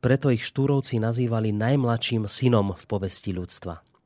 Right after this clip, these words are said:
Poslom a zvestovateľom životnej úlohy je krása,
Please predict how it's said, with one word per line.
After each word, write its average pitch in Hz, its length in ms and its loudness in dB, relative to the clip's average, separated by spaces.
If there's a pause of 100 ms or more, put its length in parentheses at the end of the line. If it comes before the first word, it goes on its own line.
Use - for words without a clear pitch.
(1500)
Poslom 208 480 4
a 151 80 2
zvestovateľom 127 1040 2 (240)
životnej 131 480 2
úlohy 131 480 4
je 120 80 -4
krása, 107 560 0